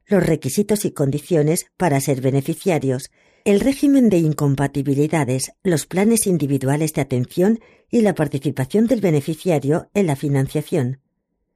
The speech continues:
El abordaje de la discapacidad en el ámbito autonómico no se ha circunscrito exclusivamente al ámbito de los servicios sociales, sino que ha incorporado otros ámbitos materiales determinantes para el pleno desarrollo de los derechos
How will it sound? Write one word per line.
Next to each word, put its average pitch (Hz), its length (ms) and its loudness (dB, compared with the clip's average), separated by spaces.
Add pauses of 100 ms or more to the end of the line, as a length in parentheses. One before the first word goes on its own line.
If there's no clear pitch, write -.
(400)
El 190 140 2
abordaje 147 480 0
de 170 120 0
la 147 100 0
discapacidad 147 840 -4 (220)
en 180 160 2
el 127 140 0
ámbito 180 340 0
autonómico 147 800 0 (340)
no 214 140 0
se 277 140 0
ha - 20 0
circunscrito 180 800 -4
exclusivamente 143 1160 0 (320)
al 180 180 2
ámbito 269 340 2
de 226 100 0
los 147 140 0
servicios 135 460 -2
sociales, 143 600 -2 (340)
sino 175 400 2
que - 80 0
ha 269 40 4
incorporado 156 720 2
otros 143 320 -2
ámbitos 214 440 0
materiales 139 600 0
determinantes 147 840 -2
para 156 260 0
el 131 100 -2
pleno 220 320 0
desarrollo 147 540 -2
de 143 100 0
los 120 200 -4
derechos 156 520 -2